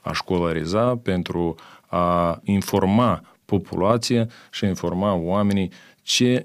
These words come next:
și în ce țară noi trebuie să trăim și, bineînțeles, că pentru asta trebuie să le explicăm ce funcție are prim-ministru, ce are funcție are executivul și, în genere, rolul executivului în, uh,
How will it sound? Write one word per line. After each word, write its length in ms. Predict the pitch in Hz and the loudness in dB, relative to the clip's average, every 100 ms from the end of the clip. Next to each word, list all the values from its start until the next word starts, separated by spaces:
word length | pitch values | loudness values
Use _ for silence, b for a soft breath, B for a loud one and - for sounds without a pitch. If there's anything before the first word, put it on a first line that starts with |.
| 110 | 2
și 180 | 98 101 | 2 2
în 120 | 92 | 0
ce 200 | 87 147 | 2 0
țară 580 | 139 - 95 87 98 110 b _ | 0 0 2 2 0 -2 b _
noi 280 | 107 95 92 | 2 2 0
trebuie 340 | - 107 107 104 | 0 2 2 2
să 400 | - 92 90 90 - | 2 2 2 -2 -2
trăim 580 | 90 85 87 117 123 120 - | -2 0 0 0 0 -6 -8
și, 160 | - | -4
bineînțeles, 520 | 90 127 139 135 120 | 0 2 2 2 2
că 100 | - | 0
pentru 340 | 90 107 98 101 | 0 0 2 2
asta 220 | 104 101 | 2 0
trebuie 320 | 98 107 104 | 0 0 0
să 120 | 98 | 0
le 80 | 98 | 0
explicăm 640 | 95 - 101 98 107 82 - B | 0 -2 -2 0 2 0 -2 B
ce 160 | - 185 | -2 -2
funcție 400 | 160 110 90 87 | 2 0 0 -2
are 180 | 78 73 | -2 -2
prim-ministru, 680 | - 123 113 110 98 101 92 | 0 4 6 4 2 -4 -4
ce 160 | - | -2
are 140 | 104 90 | 0 0
funcție 400 | - 92 82 78 | -2 -4 -2 -4
are 200 | 78 76 | -4 -4
executivul 840 | 76 76 78 87 131 123 117 101 - | -6 -6 -4 -2 0 2 2 0 -6
și, 120 | - | 0
în 140 | 101 92 | 2 4
genere, 480 | 87 123 101 87 80 | 2 2 2 2 0
rolul 460 | 92 135 156 143 113 | 2 4 4 4 4
executivului 880 | 101 98 101 98 113 107 95 90 B B B | 2 0 0 0 2 4 2 2 B B B
în, 360 | - 120 123 113 | 0 4 6 6
uh, 300 | 110 104 | 6 4